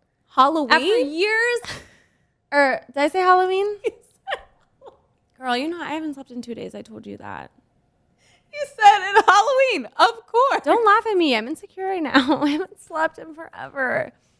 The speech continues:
Speaker 2: Anyway, Christmas.
Speaker 1: That was so funny. <laughs> It was the confidence. Like, this takes place Halloween, of
Speaker 2: Okay, I mean,
Speaker 1: course.
Speaker 2: whatever. Maybe it starts in Halloween and then it bleeds into Christmas,
Speaker 1: I
Speaker 2: but
Speaker 1: think it's fine. He's,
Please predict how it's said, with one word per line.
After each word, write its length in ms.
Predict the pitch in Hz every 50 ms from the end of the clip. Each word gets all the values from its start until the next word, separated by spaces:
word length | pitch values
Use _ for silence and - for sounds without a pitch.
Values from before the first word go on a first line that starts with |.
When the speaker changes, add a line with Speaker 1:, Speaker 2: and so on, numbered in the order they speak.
| _ _
Speaker 2:
Anyway, 500 | 277 294 285 269 233 208 208 208 214 - _ _
Christmas. 800 | 320 339 330 - - 285 214 196 190 - 202 220 - 254 247
Speaker 1:
That 340 | 508 480 381 392 508 - - -
was 260 | - 554 466 359 - - _ _ _ _
so 140 | 466 427 415 - _ - 466 320 - -
funny. 360 | 330 349 392 302 254 247 - -
<laughs> 100 | 226 165 - 175 - 208 _ _ - _ _ 640 605 571 554 494 427 _ _ 494 466 622 640 - 453 - _ _ _ _ _ _
It 80 | 349 339
was 180 | 370 403 403 392
the 160 | - - -
confidence. 640 | - 320 277 277 302 320 285 277 254 233 214 - -
Like, 200 | 330 277 - _
this 180 | - 262 370 370
takes 220 | - 403 381 - -
place 280 | 453 453 440 427 392 - - - - - _ _ _ _ _ _ _
Halloween, 600 | - 302 381 403 403 370 320 302 359 415 392 302 233
of 180 | - 247 226
Speaker 2:
Okay, 340 | 330 392 339 302 277 311 370
I 160 | 370 302 302
mean, 120 | - - 359
Speaker 1:
course. 100 | 330 339
Speaker 2:
whatever. 320 | 311 285 254 220 220 220
Maybe 220 | 233 262 269 311 311
it 120 | 330 302
starts 260 | - 285 269 277 269 294
in 60 | 285
Halloween 320 | 285 277 269 254 247 240 233
and 100 | 226 226
then 100 | 214 214
it 60 | 202
bleeds 280 | 214 214 214 208 202
into 160 | 214 196 196 190
Christmas, 440 | - 185 196 - - - - - -
Speaker 1:
I 80 | -
Speaker 2:
but 60 | 508 587
Speaker 1:
think 120 | 605 605 587
it's 140 | 508 - -
fine. 280 | - 196 196 196 214 294
He's, 460 | 294 311 294 302 302 285 - -